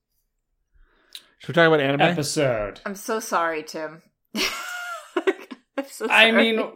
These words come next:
Speaker 2: whatever. At least it was, like, pretty Gamamaru heavy.
Speaker 3: Yeah,
Speaker 1: Mm-hmm.
Speaker 3: yeah.
Speaker 2: Um,
Speaker 1: We're almost there.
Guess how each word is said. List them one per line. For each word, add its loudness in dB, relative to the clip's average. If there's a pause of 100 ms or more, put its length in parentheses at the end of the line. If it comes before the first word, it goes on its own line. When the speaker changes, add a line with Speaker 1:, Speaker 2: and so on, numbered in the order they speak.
Speaker 2:
whatever. 8
At 2
least 0
it 4
was, 4
like, 2
pretty 0
Gamamaru -2
heavy. -6
Speaker 3:
Yeah, 2
Speaker 1:
Mm-hmm. -20
Speaker 3:
yeah. -4
Speaker 2:
Um, -16 (320)
Speaker 1:
We're 2
almost -2
there. -10